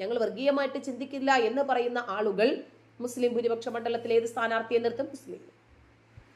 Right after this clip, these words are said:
ഓരോ ജാതിയും അങ്ങനെ തന്നെയാണ്. ക്രിസ്ത്യൻ ഭൂരിപക്ഷ മേഖലയാണെങ്കിൽ ക്രിസ്ത്യാനി. ഇനിയും പിന്നെ നായരെയും ഈഴവരെയും ഒക്കെ നോക്കി തന്നെ അവരുടെ ജനസംഖ്യ നോക്കി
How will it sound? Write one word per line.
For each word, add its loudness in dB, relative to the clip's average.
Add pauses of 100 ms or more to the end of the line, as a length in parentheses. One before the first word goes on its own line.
ഓരോ 8
ജാതിയും 2
അങ്ങനെ 0
തന്നെയാണ്. -4
ക്രിസ്ത്യൻ -4
ഭൂരിപക്ഷ -2
മേഖലയാണെങ്കിൽ 0
ക്രിസ്ത്യാനി. -8 (1080)
ഇനിയും 8 (840)
പിന്നെ 6
നായരെയും 8
ഈഴവരെയും 8
ഒക്കെ 4
നോക്കി 6
തന്നെ 4 (560)
അവരുടെ 4
ജനസംഖ്യ 4
നോക്കി 4